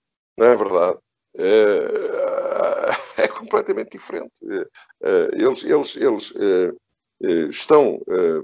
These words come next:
portanto, prestam, eh, eh, segurança, entre comas, a-, às, às manifestações, às manifestações de direita, prestam segurança.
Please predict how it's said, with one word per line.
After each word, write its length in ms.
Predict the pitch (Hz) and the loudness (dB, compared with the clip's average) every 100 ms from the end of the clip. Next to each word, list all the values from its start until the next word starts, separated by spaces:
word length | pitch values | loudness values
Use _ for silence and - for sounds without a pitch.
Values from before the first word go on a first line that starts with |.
| - | -8
portanto, 420 | - 135 131 76 _ | -2 -2 -2 -16 _
prestam, 520 | 147 143 - 92 85 - | 4 4 2 -8 -8 -10
eh, 360 | 90 82 80 69 _ _ _ _ | -10 -10 -12 -14 _ _ _ _
eh, 500 | 87 87 78 71 67 - | -4 -4 -4 -8 -10 -12
segurança, 680 | - 120 117 170 170 143 110 | -12 0 8 10 10 6 -4
entre 180 | 98 - | -4 -8
comas, 480 | 104 90 73 - - _ _ _ - | -6 -6 -10 -16 -20 _ _ _ -2
a-, 360 | 95 82 107 104 | 0 2 2 0
às, 160 | - | 0
às 180 | - 110 | -4 -4
manifestações, 640 | 120 117 110 - - 90 - | -4 -6 -8 -12 -6 -6 0
às 220 | 123 123 | 0 2
manifestações 540 | 127 123 120 110 117 107 | 0 -2 -4 -6 -6 -2
de 40 | 110 | 0
direita, 340 | 175 - - _ _ _ _ - - - _ | 2 0 -6 _ _ _ _ -18 -16 -18 _
prestam 320 | 135 160 156 | 2 2 -2
segurança. 600 | - - 107 85 76 69 | -14 -10 -6 -6 -8 -16